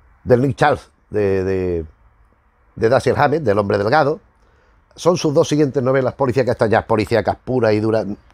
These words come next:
detectivescas. Esto sí, esto sí son novelas detectivescas en el sentido de que podían estar en la línea de Do-, Dorothy L. Sawyer, de Agatha Christie, de este tipo de gente,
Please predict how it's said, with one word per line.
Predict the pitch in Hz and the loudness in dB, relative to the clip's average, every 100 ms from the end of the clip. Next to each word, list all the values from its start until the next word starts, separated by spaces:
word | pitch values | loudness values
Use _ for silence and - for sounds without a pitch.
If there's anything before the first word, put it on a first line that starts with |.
| - | -6
detectivescas. | 113 120 - 120 127 - 139 - _ _ _ _ - | -4 -4 -2 0 0 0 -4 -6 _ _ _ _ 0
Esto | 196 - | 2 2
sí, | - 120 | 0 -2
esto | - 190 208 | -4 0 0
sí | 170 | 0
son | 147 156 147 143 | 0 -2 0 0
novelas | 143 151 131 | 2 2 2
detectivescas | 131 131 - 156 175 185 | 0 -2 -2 -2 0 -2
en | 127 | -2
el | |
sentido | 110 117 160 185 - - - _ - | -6 -4 -2 -2 -4 -20 -20 _ -10
de | 98 147 | 2 2
que | 156 | 4
podían | 135 123 135 - _ _ _ _ - | 2 0 0 -6 _ _ _ _ -14
estar | 127 165 147 | -2 0 2
en | 117 | 2
la | 117 | 2
línea | 123 135 139 | 2 0 2
de | |
Do-, | 120 117 | 2 2
Dorothy | 110 120 110 117 | 2 2 2 -2
L. | 113 | -2
Sawyer, | 175 196 165 175 175 - _ | 0 0 2 2 -2 -8 _
de | - 117 | -4 0
Agatha | 120 127 | 2 0
Christie, | 131 170 - 156 | 0 0 0 -2
de | |
este | 135 135 | 0 0
tipo | 123 127 143 | 0 0 0
de | 135 | 2
gente, | 147 127 139 | 0 -4 -10